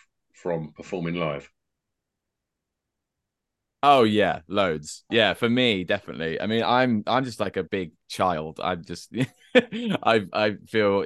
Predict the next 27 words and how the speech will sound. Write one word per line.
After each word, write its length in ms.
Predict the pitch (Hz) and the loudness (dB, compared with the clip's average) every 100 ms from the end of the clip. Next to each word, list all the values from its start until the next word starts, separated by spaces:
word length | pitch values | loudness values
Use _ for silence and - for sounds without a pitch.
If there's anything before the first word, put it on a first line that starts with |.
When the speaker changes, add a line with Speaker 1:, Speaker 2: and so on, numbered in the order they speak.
| - | -2
Speaker 2:
I 120 | 98 | -4
don't 140 | 98 | -2
know, 120 | 92 82 | -2 -2
I've 120 | 90 | 0
got 200 | 104 101 | 0 -2
a 20 | |
s-, 200 | 90 - | -4 -2
lot 180 | 98 90 | 0 0
of 200 | 92 82 | -2 -8
sort 340 | - 104 80 85 | -8 -4 -4 -4
of 120 | - _ _ _ _ _ _ - | -10 _ _ _ _ _ _ 0
energy 680 | 110 113 120 107 127 127 131 101 | 2 4 2 2 0 0 -4 -10
inside 460 | 101 120 107 104 | -8 -2 2 2
of 80 | 104 | 0
me. 80 | 107 | 0
I've 160 | 104 | 0
got 180 | 101 - | -2 -8
so 260 | - 123 120 | -2 0 2
much 200 | 107 - | 0 -2
energy 920 | 110 107 98 _ _ - 101 107 101 _ - | -2 -2 -4 _ _ -16 -8 -6 -6 _ -16
just 260 | 98 - _ - | -16 -16 _ -10
to 60 | |
my 120 | 98 92 | -8 -6
day-to-day 880 | 101 98 90 90 92 90 90 87 - _ _ _ _ _ - | -2 -4 -4 -4 -2 -2 -4 -6 -10 _ _ _ _ _ -4
life 640 | 98 101 78 - - - _ _ _ - | 2 2 2 -6 -18 -20 _ _ _ -6
that 200 | 95 80 | -4 -2
sometimes 720 | 113 107 - 90 87 85 - | -2 -2 -4 -6 -6 -10 -16